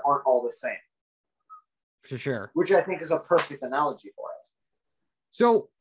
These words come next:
Speaker 2: with that being said, what are the biggest issues for you during this election campaign?
Speaker 1: I feel like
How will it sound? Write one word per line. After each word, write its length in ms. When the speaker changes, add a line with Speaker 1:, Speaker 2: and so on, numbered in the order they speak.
Speaker 2:
with 140
that 180
being 200
said, 240
what 140
are 60
the 80
biggest 420
issues 560
for 260
you 280
during 600
this 260
election 600
campaign? 500
Speaker 1:
I 120
feel 280
like 280